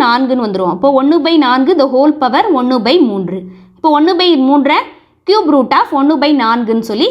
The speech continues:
எடுத்து எழுதிக்கிட்டோம். இப்போ நான் இதுதான் நமக்கு எளிய வடிவுல மாத்தி எழுதியிருக்கிறோம்.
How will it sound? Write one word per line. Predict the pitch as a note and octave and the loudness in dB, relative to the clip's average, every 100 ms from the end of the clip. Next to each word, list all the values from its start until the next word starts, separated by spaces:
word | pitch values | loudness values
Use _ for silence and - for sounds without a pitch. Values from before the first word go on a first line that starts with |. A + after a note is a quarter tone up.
| - - _ - | -4 -16 _ -4
எடுத்து | B3+ A#3+ C#4+ | -2 0 -2
எழுதிக்கிட்டோம். | G#3 G3 G3 D#3+ - _ _ _ - | -2 -6 -8 -12 -16 _ _ _ -2
இப்போ | C#4+ F#4+ | 0 0
நான் | C4+ C4 | 0 -2
இதுதான் | D#4 F4 E4+ | 0 0 0
நமக்கு | C#4 F#4+ C5+ - - _ - C4 | -2 -2 -2 -4 -18 _ -2 0
எளிய | D4+ G4 C#4 | 2 2 0
வடிவுல | B3+ C4+ C#4+ A#4 C4+ | -2 0 0 0 0
மாத்தி | B3+ C4+ B3+ | 0 2 0
எழுதியிருக்கிறோம். | A#3+ B3 A#3 A3+ E4+ | 0 -2 0 0 0